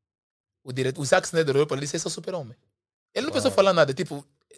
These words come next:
Speaker 1: ele disse, "Esse é o Super-Homem que eu estava a procurar." Mas antes dele, havia outros atores que foram lá. No mesmo... o mesmo aconteceu com Thor.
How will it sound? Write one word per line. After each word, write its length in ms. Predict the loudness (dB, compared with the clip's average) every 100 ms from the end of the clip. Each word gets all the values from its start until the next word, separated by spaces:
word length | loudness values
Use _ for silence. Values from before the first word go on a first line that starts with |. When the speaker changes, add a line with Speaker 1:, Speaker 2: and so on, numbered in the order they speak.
| -20 -20 _
Speaker 1:
ele 100 | -16
disse, 180 | -14 -4
"Esse 180 | -2 0
é 20 |
o 40 | -2
Super-Homem 300 | -2 -2 -2
que 40 |
eu 20 |
estava 160 | -2 -4
a 20 |
procurar." 320 | -6 -10 -10 -12 -20 -20 -20 -6
Mas 200 | 0 2
antes 260 | 2 0
dele, 360 | 0 2 2 -2 -14 -20 -20 -8
havia 280 | -6 -2 -2
outros 220 | 0 0
atores 540 | 2 4 4 2 -4 -14 _ _ -16
que 100 | -6
foram 280 | -2 0
lá. 340 | 2 4 4 0
No 100 | -6
mesmo... 300 | -14 -16 -12
o 80 | -6
mesmo 200 | -2 0
aconteceu 320 | 0 -2 -4
com 200 | -4 -10
Thor. 480 | -4 2 4 4